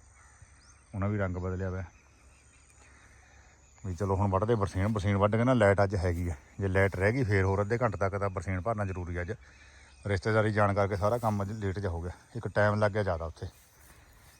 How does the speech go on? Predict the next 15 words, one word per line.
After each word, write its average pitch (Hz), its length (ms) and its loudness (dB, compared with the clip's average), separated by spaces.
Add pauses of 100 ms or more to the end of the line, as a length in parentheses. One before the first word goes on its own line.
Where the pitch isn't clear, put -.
(280)
ਬਾਕੀ 95 280 -12
ਗੱਠੇ 95 280 -4
ਭਾਈ 104 220 -2 (360)
ਕਰਿਓ 104 200 -4
ਚੈੱਕ 101 280 -2
ਆਪਣੇ, 110 280 4 (220)
ਖਾਣੇ 104 260 0
ਜੋਗੇ 107 240 0
ਹੋ 98 140 0
ਜਾਂਦੇ 95 220 -2
ਆ। 120 40 -2 (1800)
ਦੇਖੋ 85 680 -12
ਗੱਠੇ 92 180 -4 (560)
ਪੂਰੇ 135 280 -4
ਐਨ 104 160 0